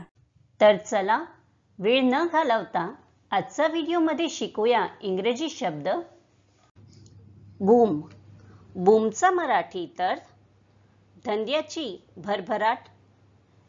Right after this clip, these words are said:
तेजी, खोल, घुमाणारा आवाज, घुमणारा आवाज करणे, भरभराटीला येणे, शीट ताठ राहावे यासाठी बांधलेली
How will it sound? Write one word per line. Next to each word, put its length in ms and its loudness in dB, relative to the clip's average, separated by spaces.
तेजी, 480 -4
खोल, 320 0
घुमाणारा 640 0
आवाज, 540 -2
घुमणारा 540 2
आवाज 520 -2
करणे, 520 -6
भरभराटीला 840 -2
येणे, 400 -6
शीट 320 -8
ताठ 380 0
राहावे 680 -2
यासाठी 560 -4
बांधलेली 840 -6